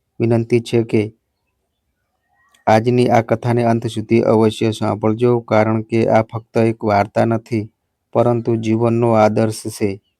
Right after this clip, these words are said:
જેમાં તમે તમારા કર્મોનું પ્રતિબિંબ જોઈ શકો છો. શક્ય છે કે આ કથાનો કોઈ એક શબ્દ, કોઈ એક પ્રસંગ તમારા જીવનની દિશા બદલી દે, તમને પાપથી બચાવે અને તમને તે અંધકારમાંથી બહાર કાઢે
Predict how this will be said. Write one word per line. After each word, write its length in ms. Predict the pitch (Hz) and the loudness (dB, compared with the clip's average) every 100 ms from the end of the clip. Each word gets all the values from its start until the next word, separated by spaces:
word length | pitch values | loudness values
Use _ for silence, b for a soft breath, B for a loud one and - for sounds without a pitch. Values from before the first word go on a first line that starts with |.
| _ _ _ _ _ - | _ _ _ _ _ -2
જેમાં 300 | 117 120 120 | 2 2 0
તમે 280 | 117 113 117 | -2 -2 -2
તમારા 440 | 113 113 113 113 | -2 0 2 2
કર્મોનું 520 | 110 110 113 113 117 113 | 0 -2 0 0 -2 -4
પ્રતિબિંબ 1300 | - 104 - 117 117 120 _ _ _ 135 120 120 117 - _ _ | -6 -8 -4 -4 -4 -8 _ _ _ -2 0 0 -4 -10 _ _
જોઈ 200 | - 117 | 2 2
શકો 340 | 113 107 110 113 | 2 0 -2 -4
છો. 240 | - 110 | -2 -6
શક્ય 400 | 101 110 - 131 | -4 -8 -4 -4
છે 240 | 117 117 113 | -2 -4 -2
કે 240 | 120 117 | 0 2
આ 240 | 110 113 | 2 2
કથાનો 560 | 113 113 110 117 113 113 | 0 -4 -4 -2 0 -2
કોઈ 320 | 113 120 117 | -2 2 2
એક 220 | - 117 - | 2 -4 -4
શબ્દ, 320 | - 110 113 | -8 -6 -4
કોઈ 420 | 110 - 113 113 - | -4 -2 0 0 -2
એક 140 | 117 - | -4 -4
પ્રસંગ 400 | 113 110 117 113 | -6 -4 -6 -4
તમારા 400 | 110 107 107 110 | -2 0 0 -2
જીવનની 520 | 107 101 107 107 110 | -4 -6 -4 -4 -4
દિશા 500 | 113 110 - 113 113 - _ _ _ _ - | -4 -8 -2 -2 -2 -4 _ _ _ _ -2
બદલી 360 | 117 113 117 | 0 2 2
દે, 320 | 113 117 98 - _ _ _ _ - | 2 2 0 -4 _ _ _ _ -4
તમને 280 | 117 123 | 0 0
પાપથી 480 | 120 113 110 - 123 | 0 2 2 0 -4
બચાવે 680 | 117 117 113 117 117 123 117 | 0 0 2 2 4 4 2
અને 180 | 113 107 | 0 -2
તમને 400 | 113 113 117 113 | -2 0 0 0
તે 260 | 117 117 | 2 0
અંધકારમાંથી 840 | - 104 98 110 120 120 113 110 104 | 0 -4 -4 0 0 2 -2 -2 -2
બહાર 360 | 107 101 101 | -2 0 -2
કાઢે 460 | 101 98 95 95 | 0 0 0 -6